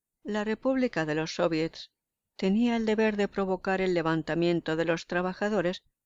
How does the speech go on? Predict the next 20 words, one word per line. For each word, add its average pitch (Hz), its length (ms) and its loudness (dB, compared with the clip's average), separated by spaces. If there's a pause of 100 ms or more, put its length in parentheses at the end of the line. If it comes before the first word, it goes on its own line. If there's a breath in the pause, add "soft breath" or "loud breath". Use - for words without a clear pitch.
en 185 140 2
todas 160 280 0
las 160 180 -4
naciones 160 440 -2
de 160 80 -4
la 160 140 -2
tierra. 208 380 -8 (2750)
Boris, 196 540 -2 (680)
que 170 140 -4
había 226 320 -2
hecho 226 200 -4
estudios 214 600 -2
en 175 140 2
el 160 120 0
barrio 175 360 -2
latino 160 520 -2
de 170 120 -2
París 156 460 -10 (840)
y 180 100 -2
viajado 240 600 -2